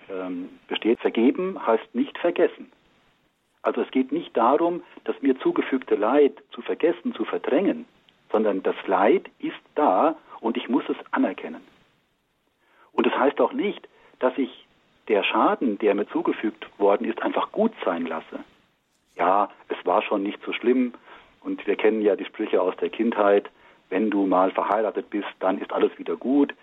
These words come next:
So ist es nicht. Äh, Verletzungen kann man nicht gut sein lassen,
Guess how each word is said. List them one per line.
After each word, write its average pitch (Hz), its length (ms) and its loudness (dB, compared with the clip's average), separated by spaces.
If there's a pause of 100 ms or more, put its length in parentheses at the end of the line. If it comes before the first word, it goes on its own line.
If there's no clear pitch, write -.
(420)
So 170 160 6
ist - 220 -2
es 117 140 -8
nicht. 165 420 -2 (440)
Äh, 107 200 2 (100)
Verletzungen 143 760 0 (280)
kann 139 200 -2
man 104 180 0
nicht 92 200 -10
gut 123 260 -12
sein 92 200 -2
lassen, 120 460 -2